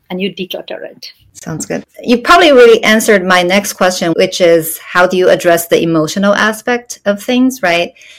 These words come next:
Speaker 2: I think a lot of the times we have these tools and practices that we can follow,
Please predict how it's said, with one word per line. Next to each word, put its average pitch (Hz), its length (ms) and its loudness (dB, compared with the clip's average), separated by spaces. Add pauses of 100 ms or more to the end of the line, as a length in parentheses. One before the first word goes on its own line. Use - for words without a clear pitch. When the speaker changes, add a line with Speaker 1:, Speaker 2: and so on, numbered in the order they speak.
(140)
Speaker 2:
I 202 80 0
think 233 260 2
a 208 100 2
lot 220 180 4
of 220 120 2
the 208 40 -12
times 202 240 -2
we 196 120 -2
have 190 320 0
these 180 240 -8
tools 208 540 -2
and 160 300 -4 (340)
practices 214 640 0
that 208 120 -2
we 196 60 -6
can 175 160 -8
follow, 196 640 0